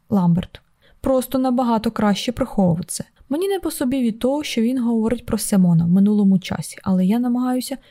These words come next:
щоб голос звучав упевнено. «Якщо він божевільний і зміг розгадати тебе, що це говорить про тебе?»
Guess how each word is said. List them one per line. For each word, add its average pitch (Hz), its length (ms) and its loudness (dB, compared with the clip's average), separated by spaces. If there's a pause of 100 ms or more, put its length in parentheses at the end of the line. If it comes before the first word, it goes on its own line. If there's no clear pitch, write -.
(100)
щоб 226 220 0
голос 247 320 0
звучав 214 400 0
упевнено. 175 440 0 (360)
«Якщо 320 300 -6
він 311 180 -2
божевільний 226 840 0
і 269 100 -4
зміг 277 360 -2
розгадати 262 580 0
тебе, 180 260 0 (140)
що - 360 -6
це 339 200 -6
говорить 277 400 -2
про 277 120 -4
тебе?» 170 280 -4